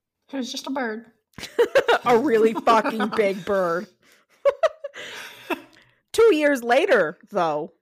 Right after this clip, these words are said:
Speaker 1: No.
Speaker 2: you come back to Java on a new adventure. This time,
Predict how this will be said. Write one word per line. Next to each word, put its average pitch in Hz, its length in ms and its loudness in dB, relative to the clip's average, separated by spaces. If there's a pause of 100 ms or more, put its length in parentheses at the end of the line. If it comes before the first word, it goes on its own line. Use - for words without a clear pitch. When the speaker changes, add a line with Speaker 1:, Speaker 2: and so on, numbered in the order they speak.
(360)
Speaker 1:
No. 165 180 -16
Speaker 2:
you 226 120 -4
come 208 360 -2
back 254 560 -4
to 214 180 -6
Java 165 580 -4 (360)
on 233 220 0
a 269 60 -2
new 392 280 0
adventure. 147 580 -6 (160)
This 226 340 -4
time, 180 420 -8